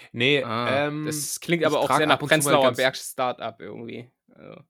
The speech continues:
Speaker 1: <laughs> Das, äh, das wird jetzt bald so der neue Startup-Trend. So, „Nee, bei uns ganz casual, Anzug und Jogginghose.“ Ähm, ich tra-, äh, trag ab und zu, zu bestimmten Anlässen schon mal ganz gerne Anzug.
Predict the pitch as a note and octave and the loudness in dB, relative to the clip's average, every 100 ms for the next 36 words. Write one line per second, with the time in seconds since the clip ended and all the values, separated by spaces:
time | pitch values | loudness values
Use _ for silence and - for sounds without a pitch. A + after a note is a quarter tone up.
0 | _ _ _ _ _ - - G#2+ - - | _ _ _ _ _ -6 -4 -2 -4 -2
1 | B2+ - - - A2 A2+ - E3 - A#2+ | 0 0 -2 -8 -6 -6 -10 -6 0 2
2 | C3+ C3 A#2 A#2+ A#2+ B2 A2+ A#2+ A2 A2 | 4 2 0 -4 -2 -2 2 0 2 -2
3 | G#2+ G#2+ G#2 G2+ F#2+ G2 G2+ F#2+ A2+ C3 | 2 2 2 2 0 -2 -6 -8 -2 0
4 | D#3 B2+ D3 D3+ - C3+ C3 C#3+ C#3 - | 0 0 -2 -4 -6 -6 -6 -6 -6 -4
5 | C3+ C3 - C#3 - C3 A2+ C3 A#2+ B2 | -4 -2 -4 -6 -8 -8 -4 -4 -4 -8
6 | - - - - _ _ C#3 D3 D3+ D3 | -10 -20 -20 -20 _ _ 2 2 2 -2
7 | D3 C#3 _ _ _ _ _ _ _ _ | -6 -10 _ _ _ _ _ _ _ _
8 | _ _ - - - _ _ A#2+ C3 - | _ _ -20 -20 -20 _ _ 2 4 4
9 | C3 - C3+ C3+ D3+ C3+ D3 D3 - A#2 | 4 8 8 8 2 0 -2 -2 -4 -6
10 | C3+ C#3 A#2+ A#2+ A#2+ A2+ B2 C#3 C#3 - | -6 -6 -6 -4 -6 -4 -2 -2 -4 -4
11 | C3+ C3+ C3+ C3 - C#3+ - | -4 -2 -4 -6 -4 -6 -6